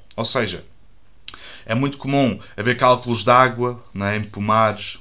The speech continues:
por exemplo, se calcular cada pingo de água que vai cair,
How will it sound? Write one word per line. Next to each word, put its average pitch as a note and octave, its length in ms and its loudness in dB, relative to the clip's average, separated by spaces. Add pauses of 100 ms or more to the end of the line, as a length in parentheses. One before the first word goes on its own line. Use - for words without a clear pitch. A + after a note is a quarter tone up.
por - 100 -12
exemplo, A2+ 500 -4 (260)
se - 200 -10
calcular A2 400 -2
cada A2 280 -4
pingo A2 380 -4
de G#2+ 180 -6
água G#2 260 -2
que G2+ 60 -12
vai G#2 140 -4
cair, G#2 580 -10